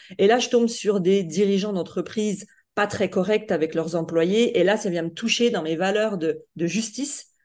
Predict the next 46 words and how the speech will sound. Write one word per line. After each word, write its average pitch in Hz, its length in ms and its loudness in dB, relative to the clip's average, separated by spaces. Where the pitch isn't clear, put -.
de 170 140 0
loyauté, 240 720 2
de 175 100 -2
transparence, 233 760 -4
de 170 100 -2
liberté. 226 680 -2
Et 185 100 4
là, 220 140 4
je, 185 180 0
je 185 140 -4
m'effondre 254 680 -2
en 180 80 -2
me 180 40 -2
disant, « 190 260 0
Mais 190 100 0
non, 208 120 0
non, 196 160 -2
je 190 100 -8
peux 175 120 -6
pas 208 120 2
faire 208 220 -4
ça. » - 220 -4
Je 190 120 -2
me 214 100 8
lève 247 160 8
un 226 80 4
matin 208 380 2
et 240 80 2
je 202 40 0
dis 185 100 2
à 185 60 4
tout 185 140 -6
le 196 80 -4
monde, « 226 120 -2
Je - 80 -10
quitte 294 260 -4
mes 202 120 2
boîtes 220 540 2
et, 226 320 0
euh, 170 160 0
je 170 80 -6
vais 190 80 0
devenir 202 360 -8
coach 226 280 -4
de 233 80 2
vie. » 208 240 0